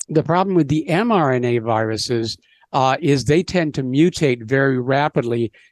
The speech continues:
And that's why some of these covid M R N A vaccines, if stored improperly, uh, you know, can cause some serious problems. Now, remember when they first came out,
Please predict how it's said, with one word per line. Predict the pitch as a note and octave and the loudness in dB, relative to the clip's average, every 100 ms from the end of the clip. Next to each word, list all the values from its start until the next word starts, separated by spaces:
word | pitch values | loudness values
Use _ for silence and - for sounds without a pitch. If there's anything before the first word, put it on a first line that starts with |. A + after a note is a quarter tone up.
| _ | _
And | B2 B2 | -4 0
that's | C3 D3+ E3 | 0 0 0
why | E3+ D3 C#3+ | 2 2 2
some | - E3 D3+ D3+ | 0 0 0 0
of | E3 C3+ B2 | -2 -4 -2
these | B2 A#2 - | -4 -4 -6
covid | - D#3+ C#3+ C#3 C#3 | 0 2 2 0 0
M | C#3 D3 | -4 -2
R | C#3 C3+ | 0 0
N | C3+ | 0
A | C3 | 0
vaccines, | B2 B2 B2 D#3+ D#3 D3 C3 - - - - | 0 0 0 0 2 2 -2 -8 -18 -20 -8
if | C3+ - | -6 -4
stored | - D#3 D#3 D3+ D3+ | 0 2 4 2 0
improperly, | B2+ A#2+ - F#3+ G#3 E3+ C3 A2 G2 G#2+ _ _ _ _ C#3+ | -6 -6 -4 0 0 0 0 -2 -6 -12 _ _ _ _ -2
uh, | B2+ B2+ B2+ A2 _ _ _ _ _ _ _ _ _ | 2 2 0 -4 _ _ _ _ _ _ _ _ _
you | E3 E3+ | 2 4
know, | C#3 | 2
can | - C#3 | 0 -6
cause | - D#3 D3 D3 | -2 0 2 0
some | C#3+ B2+ | -4 -4
serious | E3+ D3 C3+ - | -2 0 -2 -2
problems. | F3+ F3+ B2 | 0 0 0
Now, | A#2+ | -4
remember | B2+ D#3 G3+ | -2 0 0
when | G#3 F#3 | 0 0
they | F3+ | 0
first | F#3 F3+ - | 0 -2 -2
came | E3 D#3 | 0 0
out, | E3 D#3+ | 0 -2